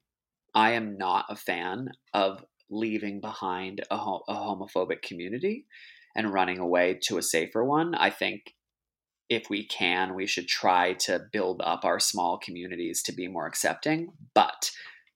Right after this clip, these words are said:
you might be strong as an individual. When you become a parent, it's not about you anymore. It's about the next generation, your children.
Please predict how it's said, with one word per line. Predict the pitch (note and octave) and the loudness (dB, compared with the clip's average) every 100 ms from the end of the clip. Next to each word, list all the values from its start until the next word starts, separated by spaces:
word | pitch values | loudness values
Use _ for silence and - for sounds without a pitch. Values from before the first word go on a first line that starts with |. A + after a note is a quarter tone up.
| _ _ _ _ _ _ _ _ _ | _ _ _ _ _ _ _ _ _
you | B2 D3+ | 4 6
might | F#3+ A#3+ D#3+ | 8 6 6
be | C3+ | 4
strong | - - F2+ F#2 F#2+ | 4 4 6 6 4
as | G2+ | -2
an | G2+ | -4
individual. | F#2+ F2 F2 F#2 A#2 C3 C#3+ | -4 0 0 0 2 4 4
When | A#2 | 2
you | G#2+ | -2
become | A2 C3+ | -4 -2
a | C#3 | -2
parent, | - A2+ A2 | 0 0 0
it's | G#2+ | 0
not | G#2 G2+ - | -2 -2 0
about | E2+ - | 0 0
you | - D#2+ | -4 -6
anymore. | - - - - | -8 -8 -8 -6
It's | - | -4
about | G2+ D#2+ D#2 - | 0 0 0 -4
the | F#2+ | -6
next | E2+ - | -6 -4
generation, | - E2+ A#2+ A2+ - C2+ | -4 0 0 0 -2 -8
your | C#2+ | -6
children. | - A2 E2+ C#2+ | 0 0 0 -4